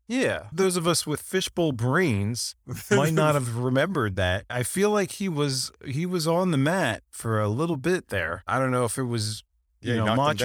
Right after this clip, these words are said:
Speaker 2: down.
Speaker 1: knocking him down or
Speaker 2: Yes,
Speaker 1: something
Speaker 2: he
Speaker 1: had
Speaker 2: certainly
Speaker 1: happened.
Speaker 2: did, because the Macho got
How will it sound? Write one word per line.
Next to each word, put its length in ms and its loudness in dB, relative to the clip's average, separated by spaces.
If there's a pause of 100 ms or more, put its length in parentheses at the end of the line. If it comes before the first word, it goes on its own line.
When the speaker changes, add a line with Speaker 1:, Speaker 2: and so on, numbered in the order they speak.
(120)
Speaker 2:
down. 60 2
Speaker 1:
knocking 380 2
him 140 0
down 580 -2
or 320 0
Speaker 2:
Yes, 200 6
Speaker 1:
something 140 2
Speaker 2:
he 40 4
Speaker 1:
had 100 2
Speaker 2:
certainly 320 2
Speaker 1:
happened. 60 -2
Speaker 2:
did, 200 2
because 420 -2
the 360 -4
Macho 600 0
got 400 0